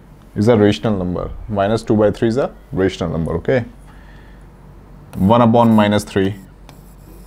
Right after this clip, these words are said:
is the rational number. Five upon two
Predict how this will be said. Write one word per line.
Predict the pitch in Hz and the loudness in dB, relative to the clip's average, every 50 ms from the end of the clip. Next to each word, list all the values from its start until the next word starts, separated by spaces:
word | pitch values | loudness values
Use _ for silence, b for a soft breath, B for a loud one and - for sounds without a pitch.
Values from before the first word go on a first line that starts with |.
| B B B B B B B - - - | B B B B B B B -20 -18 -8
is | - 98 104 104 | -4 -2 0 2
the | 113 110 | 4 4
rational | 104 101 101 95 - - 113 104 | 4 2 0 0 -2 -2 -2 -2
number. | 98 98 95 95 95 92 95 95 - - - - - - - - - - - - - - - - - - - - B B B B B B B B B B B B B B - - | -2 -2 -2 -2 -2 -2 -2 -4 -10 -18 -20 -20 -20 -20 -20 -20 -20 -20 -20 -20 -20 -20 -20 -20 -20 -20 -20 -20 B B B B B B B B B B B B B B -20 -4
Five | - - 117 123 131 | 0 2 4 4 4
upon | 127 113 123 123 120 120 113 | 4 4 4 4 4 4 4
two | 107 113 117 120 120 | 4 4 2 2 0